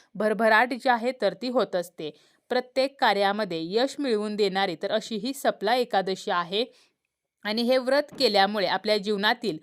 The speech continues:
दुःख नष्ट होत असतात. जरी व्रत करणे शक्य झाले नाही, उपवास करणे शक्य झाले नाही, तरीसुद्धा आपण छोटे छोटे जर उपाय केले तरीसुद्धा आपल्या जीवनातील ज्या समस्या आहेत तर त्या नष्ट होत असतात. या दिवशी श्रीहरी विष्णू आणि त्यांच्या सर्व अवतारांची पूजा जर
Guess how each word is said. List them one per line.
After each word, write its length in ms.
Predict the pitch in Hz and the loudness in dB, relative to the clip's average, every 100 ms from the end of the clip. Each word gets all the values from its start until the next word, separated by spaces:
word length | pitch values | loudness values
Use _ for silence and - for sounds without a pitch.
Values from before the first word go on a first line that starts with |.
| _ _ - | _ _ -8
दुःख 320 | 240 254 - | -6 -2 2
नष्ट 360 | 302 262 247 254 | 2 2 -2 -2
होत 280 | 226 208 | 0 0
असतात. 360 | 214 214 208 156 - _ _ | -2 -2 -2 -4 -6 _ _
जरी 320 | 190 226 247 | -2 0 2
व्रत 300 | 277 233 240 - | 0 0 -2 -2
करणे 260 | 247 226 233 | -4 -2 -4
शक्य 340 | 233 - 240 | -6 -6 -4
झाले 260 | 233 240 202 | -2 -2 0
नाही, 280 | 196 170 170 | -2 -4 -6
उपवास 480 | 208 - 220 240 - | -10 0 4 4 0
करणे 280 | 247 226 240 | -2 -2 -4
शक्य 360 | 226 202 247 | -6 -4 -2
झाले 260 | 233 233 196 | 2 2 2
नाही, 280 | 202 175 156 _ | 0 -2 -6 _
तरीसुद्धा 480 | 220 226 269 233 185 | -2 0 -4 0 0
आपण 300 | 175 202 214 - | 2 0 -2 -2
छोटे 240 | 202 202 196 | -2 -2 -4
छोटे 220 | 220 214 | -4 -4
जर 140 | 202 226 | -2 -4
उपाय 360 | 240 - 262 | -2 2 2
केले 300 | 247 202 175 180 - _ - | 2 -4 -6 -10 -16 _ 0
तरीसुद्धा 420 | 247 285 285 269 | 2 2 0 0
आपल्या 320 | - 240 208 | 0 0 -2
जीवनातील 480 | 196 202 202 196 208 | 0 0 -2 -2 -4
ज्या 160 | 208 226 | -2 -2
समस्या 540 | 233 220 190 190 233 | 0 0 0 -4 -2
आहेत 200 | 208 220 233 | -2 -2 -4
तर 120 | 202 180 | -4 -2
त्या 200 | 226 240 | 0 0
नष्ट 340 | 208 180 - | 0 -4 -2
होत 220 | 226 220 | -2 0
असतात. 340 | 190 - 151 143 - - _ | -4 -4 -6 -6 -12 -20 _
या 200 | 208 226 | 2 4
दिवशी 420 | 220 247 262 202 175 | 4 0 -4 -6 -8
श्रीहरी 480 | - 214 220 220 226 | -6 -4 0 0 0
विष्णू 340 | 269 285 202 | -2 -4 -4
आणि 180 | 175 208 | -4 -2
त्यांच्या 440 | 233 214 190 233 | -2 -4 -2 -2
सर्व 300 | 233 220 220 | 0 -2 0
अवतारांची 640 | 247 214 202 190 196 190 233 | 0 0 2 4 4 0 -8
पूजा 400 | 233 220 196 196 | -8 -8 0 0
जर 180 | 202 220 | 0 -2